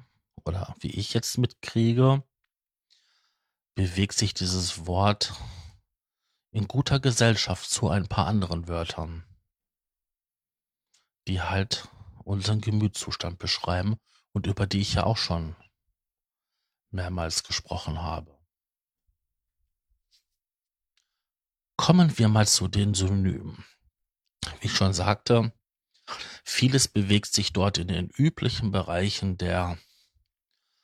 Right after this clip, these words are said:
auffälligen Eigenschaften, die jemand in der Persönlichkeit haben kann. Das wären zornig, schroff, wild, aufgeregt.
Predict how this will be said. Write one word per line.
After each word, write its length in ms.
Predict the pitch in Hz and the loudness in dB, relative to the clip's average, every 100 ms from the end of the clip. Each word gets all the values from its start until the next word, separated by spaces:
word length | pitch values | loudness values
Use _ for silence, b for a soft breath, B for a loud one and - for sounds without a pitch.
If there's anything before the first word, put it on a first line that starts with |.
| _ _ _ - | _ _ _ 2
auffälligen 840 | 135 170 - - 113 107 110 - | 4 4 0 2 2 2 0 -2
Eigenschaften, 1080 | 98 90 85 101 - - - - 107 120 104 _ - | 0 0 0 -2 -2 -4 -8 -2 0 0 -4 _ -14
die 160 | - | -8
jemand 600 | 98 104 101 98 - - | 0 2 2 0 -2 -4
in 160 | 107 107 | 0 4
der 140 | 104 | 4
Persönlichkeit 840 | 104 110 95 92 - - - 80 - | 4 2 4 2 0 -4 -4 -4 0
haben 280 | 76 - 80 | 0 0 -6
kann. 340 | - 69 - _ _ _ B B B B B - | -4 -6 -8 _ _ _ B B B B B -4
Das 240 | 90 - | -2 2
wären 300 | 95 85 73 _ - | 0 0 -6 _ -8
zornig, 580 | - 95 98 104 101 | -4 0 2 2 0
schroff, 560 | - - 80 104 - - | -2 0 0 -2 -6 -12
wild, 520 | 98 95 98 107 - - | -6 0 2 2 0 -4
aufgeregt. 840 | 92 85 - 92 90 87 - | -4 -4 -4 -6 -6 -8 -10